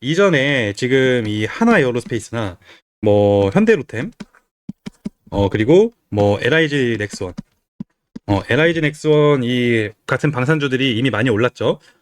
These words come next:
어, 열 배 이상씩 오른 종목들이에요. 그래서 지금 이 단기적으로 급등을 했음에도 불구하고 여전히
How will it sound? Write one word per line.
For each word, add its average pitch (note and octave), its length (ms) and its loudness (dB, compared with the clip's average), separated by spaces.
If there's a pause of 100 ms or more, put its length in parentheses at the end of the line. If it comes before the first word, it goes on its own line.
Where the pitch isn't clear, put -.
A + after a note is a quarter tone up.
(140)
어, G#2+ 80 0
열 C#3 240 0
배 G3 140 0
이상씩 E3 400 -2
오른 D#3 220 -2
종목들이에요. A2 800 0
그래서 C3 320 -2 (300)
지금 D#3 260 0
이 D3 100 -2
단기적으로 F#3+ 600 -2
급등을 D#3 400 0
했음에도 G3 360 -4
불구하고 A#2+ 600 0 (160)
여전히 C3 420 0